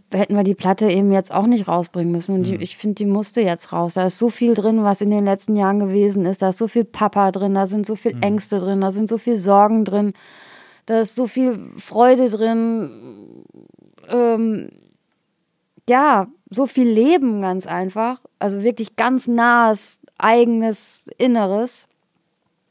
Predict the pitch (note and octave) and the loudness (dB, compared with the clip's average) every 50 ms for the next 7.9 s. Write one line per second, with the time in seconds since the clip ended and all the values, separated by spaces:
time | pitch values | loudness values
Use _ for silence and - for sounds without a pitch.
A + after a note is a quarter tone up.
0 | _ _ - - - - E3 G#3+ G#3 F#3 G#3 G3+ F3+ - G3 F#3+ G3+ G#3 G3 - | _ _ -20 -20 -18 -6 -4 -4 -2 -2 -4 -6 -6 -4 -4 -2 -2 -2 -2 0
1 | - A#3 C#4 C4+ - - _ _ - _ - _ - - - _ _ - A#3 A3+ | 0 0 0 0 -2 -10 _ _ -20 _ -20 _ -20 -20 -20 _ _ 0 0 2
2 | G#3+ G#3+ G#3 G3+ F#3 F3 F#3 G#3 G#3 G#3 G3+ F#3 G3 G3 G3 F#3+ - - - - | 2 2 0 -2 -4 -6 -6 -4 -2 -2 -2 -2 -2 -2 -2 -4 -6 -10 -18 -20
3 | _ _ _ - - _ - - A3+ A#3 A3 G3 G#3+ E3+ - G#3+ G#3 G3+ G3 G3 | _ _ _ -20 -20 _ -8 0 2 2 2 2 2 0 0 2 2 2 0 2
4 | G#3 G3+ G3 G3 - G3+ F#3+ - - A3 G#3+ G#3 F#3+ G#3 F#3+ G3 G3 G3+ F#3+ - | 2 2 0 0 0 -4 -4 -2 0 0 0 0 0 -2 0 0 0 0 -2 -4
5 | - - - G3+ F#3+ F#3+ G3 G3+ G3 - G#3 G3+ F#3 - G#3 - - - G3+ G3 | -10 -4 -2 0 0 2 0 0 -2 -2 -4 -4 -4 -4 -6 -6 -4 -2 -2 -2
6 | G3 - - - G#3 G3+ G3 G3+ - - G3 G3 F#3+ - G#3 F#3 F#3 - G2+ - | -2 -6 -8 -4 -2 -2 -2 -2 -2 -2 -2 -2 -2 -4 -6 -8 -8 -8 -8 -6
7 | G3 F#3+ G3+ F#3+ F3+ A3 C4 D#4 - - G3+ F#3+ - G3 F#3+ F#3+ F#3+ F#3+ | -6 -6 -4 -4 -2 -2 -2 -2 -2 -4 -4 -4 -2 -2 -2 0 -2 -4